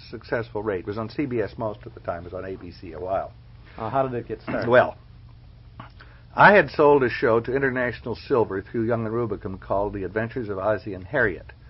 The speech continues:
Speaker 2: Mm-hmm.
Speaker 1: uh, in the summertime of, uh, the year forty-four. And, uh, I went to New York, and it was around noon. I went up to Young and Rubicam, which is the advertising agency,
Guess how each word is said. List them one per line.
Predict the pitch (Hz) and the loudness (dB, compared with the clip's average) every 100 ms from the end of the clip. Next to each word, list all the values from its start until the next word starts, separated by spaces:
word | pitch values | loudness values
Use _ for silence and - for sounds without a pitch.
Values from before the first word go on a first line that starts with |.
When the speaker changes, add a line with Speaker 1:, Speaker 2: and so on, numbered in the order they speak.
| - - - 110 | -20 -20 -16 -12
Speaker 2:
Mm-hmm. | 101 95 - | -10 -10 -2
Speaker 1:
uh, | 107 101 98 98 101 82 - - | 2 2 0 -2 -8 -12 -14 -8
in | 107 104 98 92 | -6 -6 -8 -12
the | 98 87 87 - | -12 -12 -14 0
summertime | 147 110 - 78 - - - - - - - | 2 2 -4 -12 -14 -20 -20 -20 -18 -18 -8
of, | 104 92 92 | -4 -4 -4
uh, | 90 90 | -6 -6
the | 95 | -6
year | 101 95 | -4 -4
forty-four. | 90 98 92 92 - - - - - - - - - - - - - - 104 | -6 -8 -10 -10 -14 -18 -20 -20 -20 -20 -20 -20 -20 -20 -20 -20 -20 -14 -4
And, | 113 117 117 110 | 0 0 0 2
uh, | 107 107 107 98 - - - - - - - - - | 2 2 0 -4 -14 -20 -20 -20 -20 -20 -20 -18 -4
I | 107 110 107 | 2 4 4
went | 110 160 175 | 2 -2 -2
to | |
New | 151 | -4
York, | 127 101 90 - | -2 -2 -2 -6
and | 98 | -8
it | 101 | -8
was | 98 | -6
around | 110 123 127 | -2 0 0
noon. | 151 123 98 | -2 -2 -4
I | 101 | -4
went | 107 | 0
up | 143 - | 0 0
to | 131 | -2
Young | 110 104 | 0 -2
and | 95 | -4
Rubicam, | 95 87 - 98 101 | -6 -6 -10 -10 -10
which | - | -12
is | 85 | -12
the | 107 101 | -4 -2
advertising | 90 - 90 87 85 82 | -2 -8 -10 -10 -10 -14
agency, | 80 - - - | -14 -16 -18 -16